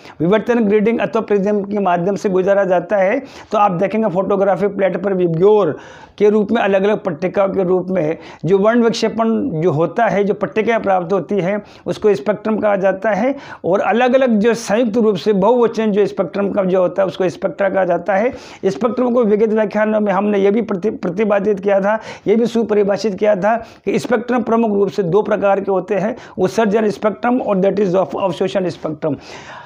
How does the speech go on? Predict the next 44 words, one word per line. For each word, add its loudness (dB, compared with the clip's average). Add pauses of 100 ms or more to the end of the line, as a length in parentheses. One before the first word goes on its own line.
(320)
प्रिय 2
विद्यार्थी, 2
उत्सर्जन 2
स्पेक्ट्रम 0
में 4
जो 2
है 2
उच्च -2
ऊर्जा 2
वाला 4
पदार्थ 0
प्रयोग 2
में 0
लिया 2
जाता 2
है। 0
अवशोषण -2
स्पेक्ट्रम -2
में 2
विगत 2
व्याख्यानों 0
में 0
हमने 2 (480)
ये 4
अपने 2
विचार 2
प्रस्त-, -2 (340)
प्रस्तुत 0
किए 2
थे 0
कि -6
अवशोषण 0
स्पेक्ट्रम -2
में 0
कम 2
ऊर्जा 2
वाला 2
जो 2
पदार्थ 0
काम 0
में 0
लिया 2
जाता 0
है। 0